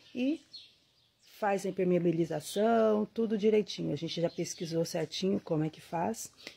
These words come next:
E aí, agora é só andamento pra essa obra aqui. Aí eu peço pra vocês que vai me acompanhando aí, todo dia a gente vai postar atualização,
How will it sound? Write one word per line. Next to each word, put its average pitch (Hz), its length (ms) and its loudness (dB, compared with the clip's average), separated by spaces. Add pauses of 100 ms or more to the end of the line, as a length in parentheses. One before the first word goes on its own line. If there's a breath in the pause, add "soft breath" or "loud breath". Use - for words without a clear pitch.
E 190 60 -4
aí, 180 140 4
agora 185 240 2
é 185 40 -2
só 196 280 0
andamento 214 500 2
pra 185 220 -2
essa 214 260 -2
obra 202 280 2
aqui. 170 220 -6 (460 loud breath)
Aí - 80 0
eu 196 60 2
peço 202 220 -2
pra 202 120 -6
vocês 190 400 0
que - 160 -2
vai 190 180 4
me 220 100 4
acompanhando 185 560 0
aí, 180 220 0
todo 196 300 -2
dia 180 220 2
a 175 40 4
gente 165 160 -2
vai 175 120 2
postar 165 320 -4
atualização, 170 840 -2